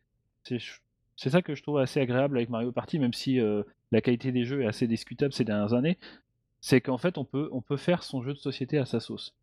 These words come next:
Après ça reste très, très famille, mais, euh, mais c'est, c'est plutôt sympa, non ?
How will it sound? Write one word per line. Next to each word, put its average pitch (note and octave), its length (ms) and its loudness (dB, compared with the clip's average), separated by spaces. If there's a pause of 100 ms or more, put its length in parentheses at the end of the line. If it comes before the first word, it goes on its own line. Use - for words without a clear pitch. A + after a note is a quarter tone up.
(140)
Après D3+ 120 6
ça C#3 180 4
reste C3 200 -2
très, E3 480 0
très - 340 -6
famille, C#3 480 -4 (220)
mais, A2+ 320 2
euh, G#2 520 -2
mais G2+ 280 -2
c'est, G#2 640 0
c'est - 140 -12
plutôt - 160 -4
sympa, B2+ 320 0
non ? G#2 280 -6